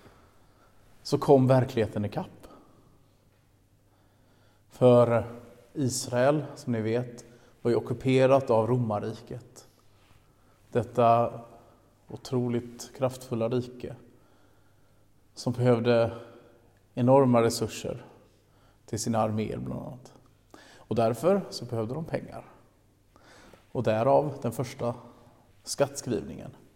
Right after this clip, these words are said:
Så då krävde de att alla vandrade tillbaka till den plats som dess familj kom från.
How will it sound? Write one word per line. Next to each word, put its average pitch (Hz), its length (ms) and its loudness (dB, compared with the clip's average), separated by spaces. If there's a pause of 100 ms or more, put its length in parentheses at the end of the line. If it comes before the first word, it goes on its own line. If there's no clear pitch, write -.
(1120)
Så - 160 -4
då 131 60 0
krävde 143 400 8
de 160 200 4
att 131 120 6
alla 135 380 6 (960)
vandrade 135 500 4
tillbaka 127 520 0
till 117 360 0 (2500)
den 117 140 -2
plats 123 400 0
som 104 400 -2 (340)
dess 117 280 -8
familj 123 380 0
kom 139 240 -2
från. 180 260 -2